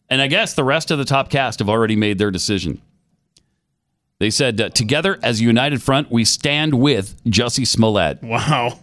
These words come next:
Speaker 1: "And ask that our co-star, brother, and friend be brought back for our sixth season of Empire." Huh. Now, there was, what I understood was there was also an or else attached, sort of.
Speaker 2: <laughs> Oh?
Speaker 1: <clears throat> "We understand the past months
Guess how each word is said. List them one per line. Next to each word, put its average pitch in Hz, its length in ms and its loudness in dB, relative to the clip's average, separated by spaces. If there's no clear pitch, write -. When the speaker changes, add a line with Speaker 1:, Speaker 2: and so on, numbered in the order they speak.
Speaker 1:
"And 101 120 0
ask 117 240 -2
that 117 100 4
our 104 100 2
co-star, 110 420 0
brother, 101 380 2
and 82 140 0
friend 101 320 0
be 90 120 0
brought 90 320 0
back 87 180 0
for 76 140 -2
our 71 60 -2
sixth - 360 -4
season 78 320 -2
of 67 100 -4
Empire." 69 440 -2
Huh. 269 280 -2
Now, 135 240 2
there 131 160 0
was, 131 240 0
what 135 160 -4
I 127 60 0
understood 160 560 -2
was 85 260 -4
there 101 120 0
was 95 160 0
also 107 440 0
an 92 580 0
or 104 340 2
else 98 480 -2
attached, 65 680 -6
sort 64 280 -6
of. 52 180 -10
Speaker 2:
<laughs> - 380 -4
Oh? 196 480 0
Speaker 1:
<clears throat> - 80 -6
"We 151 340 6
understand 196 420 0
the 147 60 -2
past 156 300 2
months 143 400 2